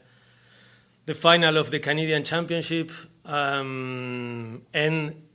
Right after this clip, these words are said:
three games before the end of the season with a very young group, young group with eleven new players this year and a lot of changes. We are on track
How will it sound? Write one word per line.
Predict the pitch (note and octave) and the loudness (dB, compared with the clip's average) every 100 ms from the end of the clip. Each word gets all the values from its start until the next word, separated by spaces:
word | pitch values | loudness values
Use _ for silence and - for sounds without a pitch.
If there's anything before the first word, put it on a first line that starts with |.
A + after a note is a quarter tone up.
| _ - | _ -8
three | D#3+ E3+ | -2 0
games | D#3+ E3+ E3 | 2 0 -2
before | C3+ D3+ E3 D#3+ | -8 -4 0 0
the | D#3 D3+ | 0 0
end | D#3+ D#3 | 2 0
of | B2+ | -4
the | C#3 | -6
season | - F3 - G3 G3 G3 _ - | -6 -6 -4 -6 -6 -12 _ -10
with | C#3+ | -6
a | C3+ | -6
very | A#2+ D3+ E3 E3 | -2 0 0 0
young | D#3 E3 | -2 -2
group, | D3+ D#3 E3+ E3+ - C3+ | 0 2 2 -2 -16 -16
young | E3+ D3+ D3+ | -6 -4 -4
group | D3 F3+ F3+ | -2 -2 -4
with | - C#3 C3+ | -10 -10 -8
eleven | C3 D3+ D#3+ E3 | -4 -2 -2 -4
new | E3+ E3 | -4 -4
players | D#3+ F3 F#3 F3+ - - - _ _ _ _ - | -2 -2 -2 -6 -12 -16 -20 _ _ _ _ -8
this | D3+ D3+ | -6 -4
year | E3+ E3+ | -2 0
and | D3+ | 0
a | C#3+ | 0
lot | D#3 | 0
of | D#3 D#3+ | -2 -2
changes. | E3+ F3+ F3 F3 - - - _ _ _ _ | -4 -4 -4 -6 -8 -18 -20 _ _ _ _
We | C#3+ D#3 D3+ | -6 0 4
are | D#3+ D#3+ | 6 6
on | D#3 D3+ | 4 0
track | - D#3+ E3+ | 2 4 2